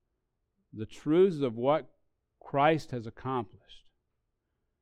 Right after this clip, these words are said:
and the more they realized that, the more likely they were to experience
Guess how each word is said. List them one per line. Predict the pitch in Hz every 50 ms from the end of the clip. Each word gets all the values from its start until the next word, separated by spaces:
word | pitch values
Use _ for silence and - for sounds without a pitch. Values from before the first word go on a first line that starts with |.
| _ _ _ _ _ _ _ _ _ _
and | - 107
the | 104
more | 107 113 127 143 175 190
they | 185 190 185 170 156 - - - - _ _ _ _ _ _ _ _ _ _ _ _ _ _ _ _ -
realized | 143 160 180 196 190 165 143 123 110 98 - -
that, | 101 90 - _ _ _ _ _ _ _ _ _ _ 127
the | 131
more | 131 135 151 160 180 170
likely | 156 143 143 151 180 196 196 - - - 151 139 131
they | 117 135 135 135
were | 120 131 147 147 151 143
to | - 139 135
experience | 127 123 - - - - - 170 180 185 160 127 98 95 85 - - - - - -